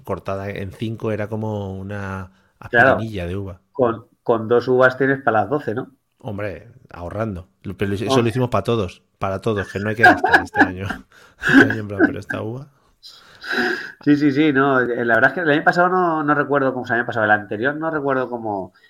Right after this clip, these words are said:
Speaker 2: sí llegó, yo creo que no llegó a las, a las, a las campanadas hace dos años, fíjate.
Speaker 1: Ujú.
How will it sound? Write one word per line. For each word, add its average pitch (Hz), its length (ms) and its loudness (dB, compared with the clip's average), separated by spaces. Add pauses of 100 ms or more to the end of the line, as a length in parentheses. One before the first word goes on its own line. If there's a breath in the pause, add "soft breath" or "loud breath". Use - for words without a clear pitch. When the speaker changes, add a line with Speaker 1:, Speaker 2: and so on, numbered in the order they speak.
Speaker 2:
sí 151 260 2
llegó, 123 400 4
yo 135 120 4
creo 170 140 2
que 170 100 -2
no 156 100 2
llegó 143 380 2
a 135 80 8
las, 113 320 0
a 123 60 -8
las, - 560 -6
a 117 80 -12
las 113 120 -6
campanadas 110 600 -4
hace - 200 -16
dos 98 100 -12
años, 98 200 -16
fíjate. 135 280 -6
Speaker 1:
Ujú. - 100 -20